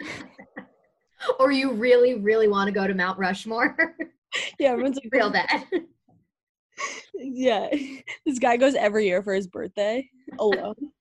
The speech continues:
Speaker 1: <laughs>
Speaker 2: Wow.
Speaker 1: Weird. He, like, lights candles and brings oil to Mount Rushmore. It's weird.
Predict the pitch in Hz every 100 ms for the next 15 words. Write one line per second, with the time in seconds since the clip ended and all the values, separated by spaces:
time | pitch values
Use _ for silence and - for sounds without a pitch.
0 | _ - 349 _ _ _ - 208 - 196
1 | - 233 294 302 330 226 269 240 277 277
2 | 233 _ _ - 214 226 233 220 226 226
3 | 196 185 185 196 196 180 196 180 170 185
4 | 185 165 208 180 160 - - - 185